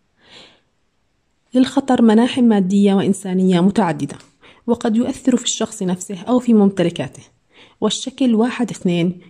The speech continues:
يبين أنواع الخطر التي يتعرض لها الفرد في حياته اليومية. يمثل الشكل واحد اثنين رسم بياني شجري لأنواع الخطر. نبدأ بأنواع الخطر، ويتفرع منه خطر المضاربة والخطر البحت.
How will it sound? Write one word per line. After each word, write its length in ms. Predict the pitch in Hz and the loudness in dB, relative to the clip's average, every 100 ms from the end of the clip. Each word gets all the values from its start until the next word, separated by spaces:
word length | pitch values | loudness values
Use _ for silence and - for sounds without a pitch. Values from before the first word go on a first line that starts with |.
| - | -2
يبين 380 | 196 247 262 226 | 4 6 6 4
أنواع 340 | 196 208 220 | 2 4 2
الخطر 440 | 202 - - 202 | 0 -6 -6 -4
التي 220 | - 190 202 | -4 -2 -2
يتعرض 420 | 196 196 208 196 | 0 0 0 -2
لها 120 | 185 | -2
الفرد 340 | 185 190 185 | -2 -4 -6
في 160 | - 214 | -2 -4
حياته 440 | 190 175 170 175 | 0 -2 0 -2
اليومية. 520 | 196 233 233 151 147 - _ _ _ - _ - - - - _ - | 2 4 4 2 -4 -12 _ _ _ -20 _ -20 -20 -20 -20 _ 0
يمثل 360 | 208 320 - 254 | 2 2 0 0
الشكل 580 | 196 - 220 226 220 185 - | 0 -4 -2 0 0 -4 -2
واحد 320 | 214 208 165 | -2 0 -6
اثنين 400 | - 208 214 214 | -2 0 2 2
رسم 340 | 240 - 247 | 0 2 2
بياني 420 | 196 190 208 202 | 4 4 2 2
شجري 520 | 196 202 190 185 190 - _ - | 0 -2 -2 0 -4 -6 _ -6
لأنواع 540 | 190 196 175 160 151 | 0 2 2 0 0
الخطر. 420 | 165 - 165 - - _ _ _ _ - | -2 -2 -12 -12 -20 _ _ _ _ -6
نبدأ 380 | 214 262 240 208 | 0 0 0 -2
بأنواع 460 | 202 175 185 202 208 | -2 0 2 2 0
الخطر، 400 | 202 - - - _ _ - | -2 -10 -12 -16 _ _ -6
ويتفرع 560 | 185 180 214 196 170 | -4 -4 -4 -2 0
منه 360 | 170 226 - - | 2 2 0 -14
خطر 360 | - 240 254 208 | -10 -4 2 4
المضاربة 640 | 170 165 180 190 190 196 - _ - - - | 4 2 2 2 0 -2 -4 _ -20 -18 -2
والخطر 440 | 233 - 180 170 | 0 0 -2 0
البحت. 500 | 214 214 - - - | 0 0 -4 -8 -20